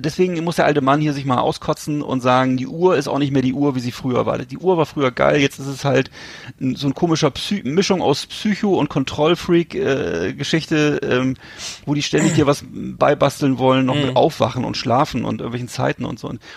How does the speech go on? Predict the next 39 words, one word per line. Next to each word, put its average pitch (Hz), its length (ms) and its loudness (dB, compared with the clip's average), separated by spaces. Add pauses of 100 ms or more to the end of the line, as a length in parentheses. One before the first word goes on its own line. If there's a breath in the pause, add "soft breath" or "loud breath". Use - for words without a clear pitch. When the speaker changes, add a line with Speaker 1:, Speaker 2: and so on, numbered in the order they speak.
Speaker 1:
und - 80 -4
dann 160 80 4
komme 196 140 4
ich 175 60 2
noch 170 100 2
zum, 147 160 -4
soll 156 100 -2
ich, 151 60 -8
soll 165 80 -4
ich 147 60 -10
jetzt 147 120 -14
noch 143 120 -8
fertig 180 200 0
machen 202 200 -4
oder 185 120 -2
was? 190 120 -2
Speaker 2:
Ja, 190 80 2
Speaker 1:
Oder? 220 80 4
Speaker 2:
mach 208 80 6
mal, 156 120 4
ich 151 80 -4
hab 175 140 -4
dann, 180 220 -8
ja, 190 100 -4
mach 190 140 -2
mal. 160 100 0
Speaker 1:
Hab 143 80 2
ich 147 80 0
noch 170 100 0
als 139 160 -2
Speaker 2:
Ja, 160 80 4
Speaker 1:
letztes 170 260 -4
Speaker 2:
ja, 202 40 -4
Speaker 1:
noch, 185 160 0
hab 170 80 2
ich 151 80 -4
Speaker 2:
ja. 143 60 -2
Speaker 1:
noch 107 100 -4
Hells. 160 500 0